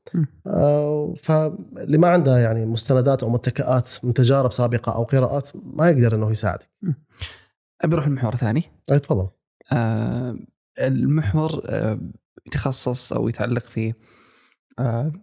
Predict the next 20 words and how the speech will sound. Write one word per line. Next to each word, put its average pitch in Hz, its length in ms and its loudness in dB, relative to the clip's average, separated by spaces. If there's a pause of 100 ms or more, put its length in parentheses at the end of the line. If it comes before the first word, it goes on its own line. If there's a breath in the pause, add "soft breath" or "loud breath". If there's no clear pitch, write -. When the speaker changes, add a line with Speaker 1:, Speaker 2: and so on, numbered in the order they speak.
(180)
Speaker 1:
بدايتك 143 480 -2
العلمية 104 460 -2
بشكل - 380 -8
أو 87 80 -8
بآخر. - 520 -8 (640)
آه، 113 160 -4 (720)
في - 160 -4
دراستك 113 400 -4
اللغة 110 140 -2
الإنجليزية 156 720 0
واللاتينية 135 560 -2
زي 104 160 -4
ما 104 100 -2
ذكرنا 110 360 -4
في - 400 -6
بداية - 380 -4
الحلقة. 160 600 -4 (880 soft breath)
أبي 196 280 -2
أرجع 175 300 -2
بالضبط، 143 720 -4